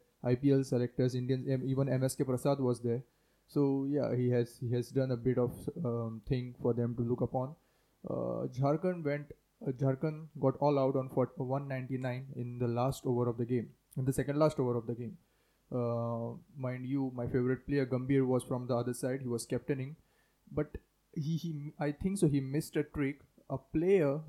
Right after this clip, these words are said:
Pawan Negi from, uh, Delhi, coming down, uh, he, he comes at seven down, eight down playing, and he didn't bowl over. Even the, uh, part-timers like Nitish Rana and other came and they bowl, like, but Pawan Negi, their main spinner, he didn't give him a single over.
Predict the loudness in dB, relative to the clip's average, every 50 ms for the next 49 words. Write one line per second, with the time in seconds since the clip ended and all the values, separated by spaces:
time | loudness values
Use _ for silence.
0 | -4 0 2 2 4 2 2 0 -2 -2 0 0 -2 0 0 0 0 -2 -2 -2
1 | 0 0 0 2 2 0 0 2 2 4 4 4 4 2 0 -2 -4 -4 _ -2
2 | 0 0 -2 -4 -2 -2 0 0 0 0 0 -2 0 0 0 0 -2 -2 -4 -4
3 | 0 2 2 2 2 2 2 2 0 2 2 2 4 4 2 2 2 2 2 2
4 | 0 2 2 4 2 4 4 2 2 2 0 0 0 0 0 0 -2 -8 -12 _
5 | _ _ _ _ _ _ _ _ _ _ _ 0 2 2 2 2 0 0 -2 -2
6 | 2 4 6 6 8 6 6 6 4 2 0 -4 -8 -12 _ _ _ _ _ _
7 | _ _ _ _ _ 0 2 4 4 2 2 0 0 -2 0 2 4 4 4 4
8 | 4 2 2 2 4 2 2 4 4 2 2 4 4 4 4 4 4 0 0 0
9 | 0 2 4 4 4 4 4 4 4 2 2 2 2 2 2 2 2 2 2 2
10 | 0 -2 -2 2 4 4 4 6 6 6 6 6 6 2 -2 _ _ _ -10 -4
11 | 0 0 0 0 -2 -4 -2 0 0 0 0 -2 -8 -18 -18 -8 -4 -2 0 0
12 | 0 0 0 0 0 0 2 2 2 4 4 4 4 2 2 2 2 2 2 4
13 | 4 4 4 4 2 0 -2 -2 0 0 0 2 2 2 2 2 2 2 0 0
14 | -2 -4 -2 0 2 2 4 4 4 2 2 2 -2